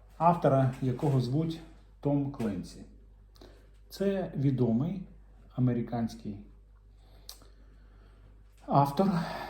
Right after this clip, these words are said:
творчість якого, я так задумався, йде за мною по життю вже на протязі більш ніж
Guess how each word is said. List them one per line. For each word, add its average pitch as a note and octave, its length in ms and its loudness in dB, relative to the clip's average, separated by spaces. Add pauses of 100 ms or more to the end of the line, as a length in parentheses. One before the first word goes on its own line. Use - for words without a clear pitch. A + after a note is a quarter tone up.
(1200)
творчість F#3 420 -2
якого, D#3+ 580 0 (920)
я C3 140 -4
так B2 180 -6
задумався, C3 720 -2 (540)
йде C#3+ 360 -2
за C#3 100 -2
мною C#3 380 -2 (680)
по B2+ 120 -6
життю E3+ 520 -6 (460)
вже C#3+ 180 -2
на D#3 120 0
протязі C#3 480 -4
більш C3 340 -4
ніж A#2+ 360 -8